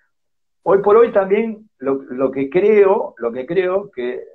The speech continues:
hay muchos clubes, eh, que tienen, eh,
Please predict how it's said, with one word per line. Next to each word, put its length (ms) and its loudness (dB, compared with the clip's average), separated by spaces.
hay 120 -6
muchos 400 -4
clubes, 720 2
eh, 200 -20
que 100 -8
tienen, 600 -4
eh, 400 -14